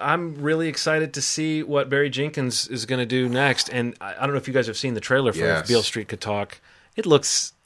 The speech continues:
Speaker 2: That's so
Speaker 1: emotionally
Speaker 2: good.
Speaker 1: intense, and, like, if you, if you were taken on this ride by Moonlight, which I think we all were, and you just were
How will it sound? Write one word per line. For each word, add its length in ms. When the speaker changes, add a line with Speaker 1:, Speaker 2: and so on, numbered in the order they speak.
Speaker 2:
That's 140
so 60
Speaker 1:
emotionally 360
Speaker 2:
good. 80
Speaker 1:
intense, 640
and, 260
like, 420
if 160
you, 180
if 220
you 100
were 240
taken 340
on 120
this 140
ride 260
by 120
Moonlight, 600
which 220
I 60
think 200
we 100
all 160
were, 320
and 240
you 80
just 240
were 220